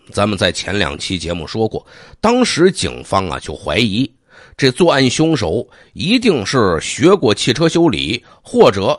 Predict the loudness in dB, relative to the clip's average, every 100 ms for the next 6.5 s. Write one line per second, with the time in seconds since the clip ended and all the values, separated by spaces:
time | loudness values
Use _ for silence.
0 | -2 -4 -2 -4 -2 0 0 0 -2 0
1 | 0 2 0 0 -2 -2 -2 0 0 -2
2 | -6 -20 -4 0 0 0 -2 -2 -2 0
3 | 2 2 2 2 2 -2 -6 -6 -8 -12
4 | -16 _ -20 _ -2 0 2 2 2 2
5 | 0 0 0 -2 -2 -2 0 0 0 0
6 | 0 2 2 0